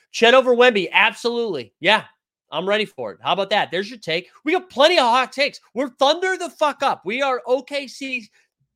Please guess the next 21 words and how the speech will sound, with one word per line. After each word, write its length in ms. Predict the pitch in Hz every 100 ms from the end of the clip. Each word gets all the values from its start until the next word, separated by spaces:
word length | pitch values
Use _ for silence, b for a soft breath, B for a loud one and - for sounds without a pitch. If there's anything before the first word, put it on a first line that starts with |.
| _
fans 480 | - 240 277 240 -
here. 240 | 120 98 123
That's 220 | 170 202
what's 140 | 254 233
happening. 380 | 233 233 123 - _ _ _ _ _ -
That's 200 | 214 220
what's, 140 | 208
we've, 260 | 202 208 170 - _
Denver 340 | 220 262 285
already 220 | 277 254 240
won 200 | 202 214
a 40 |
chip, 280 | - 226 214
so 140 | 180
I 60 | 156
can't 320 | _ 214 214
keep 200 | 233 226
riding 400 | 139 151 190 190
the 60 | 180
Nuggets, 460 | 165 139 107 - 127
right? 240 | 143 185